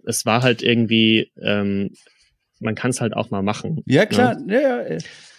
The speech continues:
Speaker 1: Und
Speaker 2: wir
Speaker 1: es ist
Speaker 2: war-,
Speaker 1: halt, es
Speaker 2: ja.
Speaker 1: ist halt, also es ist halt ni-, dann nicht, wa-, es ist dann mehr was, was aus uns rauskommt und weniger was, wo wir uns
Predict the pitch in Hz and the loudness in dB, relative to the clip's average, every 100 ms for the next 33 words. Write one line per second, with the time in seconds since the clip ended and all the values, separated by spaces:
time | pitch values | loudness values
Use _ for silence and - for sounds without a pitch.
0 | _ - 110 147 165 127 - 151 143 131 | _ 2 4 6 6 4 2 0 2 2
1 | 123 - - _ _ _ _ - _ 123 | 0 0 -14 _ _ _ _ -20 _ -2
2 | 117 170 - 131 - 127 - 120 123 139 | 2 4 6 4 6 4 4 4 6 6
3 | 143 - - _ 117 - 117 127 - 120 | 2 -2 -6 _ -4 0 0 0 2 2
4 | 117 120 131 123 120 120 - - 107 107 | 4 4 4 0 -2 -2 -2 -2 -2 0
5 | 127 127 127 - 113 113 - 110 107 107 | 0 0 -2 -2 0 0 -4 -4 -4 -4
6 | 107 98 - - - 110 113 110 107 107 | -6 -8 -8 -10 -2 0 0 -2 -2 -2
7 | - 107 104 107 104 - - | -4 -4 -4 -4 -6 -6 -10